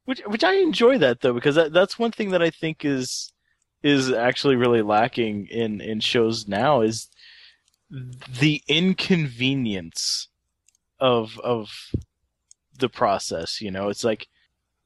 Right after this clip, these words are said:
like, like shows like, well, like twenty-four. For the longest time, that's one thing that I, I didn't like about it, was the fact that everything was just so damn convenient.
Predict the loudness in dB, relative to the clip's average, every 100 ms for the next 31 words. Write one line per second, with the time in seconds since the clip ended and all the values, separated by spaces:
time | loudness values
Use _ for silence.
0 | 0 0 0 -2 0 2 4 4 2 2
1 | 2 2 -2 _ _ _ _ -4 -2 0
2 | -4 -4 -2 -2 -6 -18 -16 -6 2 4
3 | 4 2 0 0 0 -2 -4 -4 -2 -2
4 | 0 -2 -2 -6 -4 -4 -4 -4 -2 -2
5 | -4 -4 -4 -4 -8 -6 -4 -2 0 2
6 | 0 -2 -10 -12 -20 -20 _ 0 2 2
7 | 2 2 2 2 -2 -2 2 4 4 4
8 | 0 0 2 2 -2 -2 -2 0 0 0
9 | 0 -4